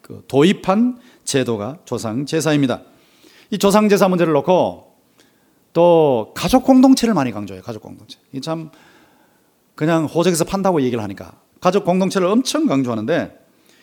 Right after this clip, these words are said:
조상 제사를 지내야 가족 공동체가 선조와 후손 간에 유지가 된다는 거예요.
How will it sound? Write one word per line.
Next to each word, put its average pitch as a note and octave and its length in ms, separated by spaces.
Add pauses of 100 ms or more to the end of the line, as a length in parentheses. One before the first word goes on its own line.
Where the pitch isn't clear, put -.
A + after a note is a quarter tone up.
(800)
조상 F#3+ 320
제사를 F3+ 340
지내야 F3+ 420
가족 D#3 440
공동체가 C#3 1200
선조와 A3+ 720
후손 E3 360
간에 C#3+ 220
유지가 C3+ 280
된다는 A2 280
거예요. G2 180